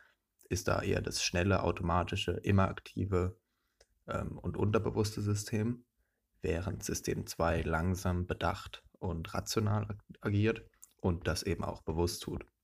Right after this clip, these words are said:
Dabei ist unser Körper beziehungsweise unser Geist in dem Sinne immer auf Energiesparen ausgelegt. Das heißt, in den allermeisten Fällen funktioniert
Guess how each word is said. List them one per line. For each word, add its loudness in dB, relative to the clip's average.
Dabei -2
ist -6
unser 0
Körper 4
beziehungsweise -2
unser -4
Geist 2
in -4
dem -2
Sinne -2
immer -2
auf -8
Energiesparen 0
ausgelegt. -10
Das -6
heißt, -2
in -14
den -2
allermeisten 4
Fällen 0
funktioniert -4